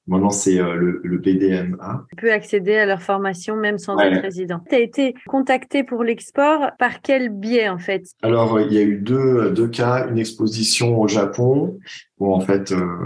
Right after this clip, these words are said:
Speaker 1: chacun, euh, c'était une exposition collective où chacun, en fait, euh,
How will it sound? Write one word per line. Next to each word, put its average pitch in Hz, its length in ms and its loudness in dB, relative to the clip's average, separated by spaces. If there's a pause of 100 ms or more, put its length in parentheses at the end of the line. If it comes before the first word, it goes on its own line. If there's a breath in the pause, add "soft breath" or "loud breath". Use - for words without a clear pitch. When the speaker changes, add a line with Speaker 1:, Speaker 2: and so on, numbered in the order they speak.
(140)
Speaker 1:
chacun, 95 800 2
euh, 82 120 0 (500)
c'était - 260 -6
une 90 100 4
exposition 90 540 0
collective 95 560 2
où 90 80 -2
chacun, 98 400 0
en 92 220 4
fait, - 280 -4
euh, 80 220 0